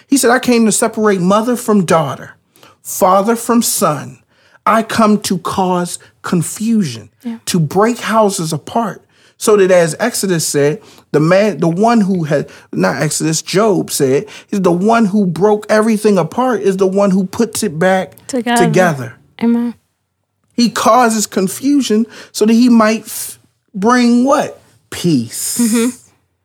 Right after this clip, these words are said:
Speaker 2: And, and that helps us think about when we were talking about earlier about worrying about the response of people. But when you focus on God's response, that,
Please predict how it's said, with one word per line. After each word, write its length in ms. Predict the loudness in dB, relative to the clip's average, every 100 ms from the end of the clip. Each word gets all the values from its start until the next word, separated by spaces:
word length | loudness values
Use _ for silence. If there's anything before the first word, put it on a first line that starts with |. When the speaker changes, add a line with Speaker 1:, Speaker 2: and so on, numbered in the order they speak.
| _ _
Speaker 2:
And, 200 | 2 2
and 200 | 4 2
that 140 | 2
helps 260 | 0 -2 0
us 160 | -2 0
think 200 | -2 -2
about 300 | 0 2 2
when 140 | 0
we 100 | 0
were 60 | -2
talking 200 | 0 -2
about 120 | 0
earlier 260 | 0 0 0
about 400 | 0 0 -2 -2
worrying 300 | 0 2 0
about 240 | 0 -2
the 100 | -4
response 640 | -4 -6 0 2 2 -2
of 140 | -6 -4
people. 380 | -2 -2 -2 -4
But 180 | -4
when 140 | -2 -2
you 80 | -2
focus 400 | -2 -4 -4 -2
on 380 | -2 -2 -6 -6
God's 420 | -2 0 0 -2
response, 720 | -6 -8 -6 -6 -4 -8 -14 -10
that, 280 | -6 -6